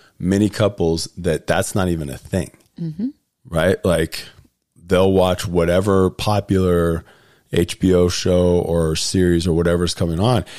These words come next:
Speaker 1: and there's, like, tons of sex, tons of nudity, and it's not even a thing because they will say,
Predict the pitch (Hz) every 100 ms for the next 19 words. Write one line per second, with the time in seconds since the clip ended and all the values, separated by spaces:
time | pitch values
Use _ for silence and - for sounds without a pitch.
0 | - - 87 87 87 90 78 - - 107
1 | 92 - 92 82 80 - - 104 95 87
2 | 92 82 76 - - - - 90 - 98
3 | 92 67 - 143 67 - - - 120 113
4 | 120 98 95 135 180 135 107 101 98 -
5 | 87 87